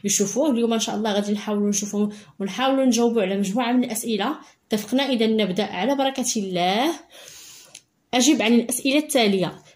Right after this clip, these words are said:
ما هي الشخصيات الموجودة في القصة؟ نحاولوا نتذكروا جميعًا الشخصيات الموجودة في القصة. إذاً إياد،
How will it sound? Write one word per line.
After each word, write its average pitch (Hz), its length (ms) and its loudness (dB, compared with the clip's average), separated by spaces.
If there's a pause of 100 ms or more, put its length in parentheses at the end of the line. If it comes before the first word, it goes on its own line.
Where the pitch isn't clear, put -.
(100)
ما 240 160 2
هي 302 220 6
الشخصيات 240 640 2
الموجودة 233 440 2
في 277 80 -2
القصة؟ 214 540 -4 (280)
نحاولوا 202 720 2
نتذكروا 220 500 0
جميعًا 226 380 4
الشخصيات 254 600 2
الموجودة 226 640 2 (220)
في - 60 -10
القصة. 285 680 0
إذاً 196 340 2 (320)
إياد، 196 680 4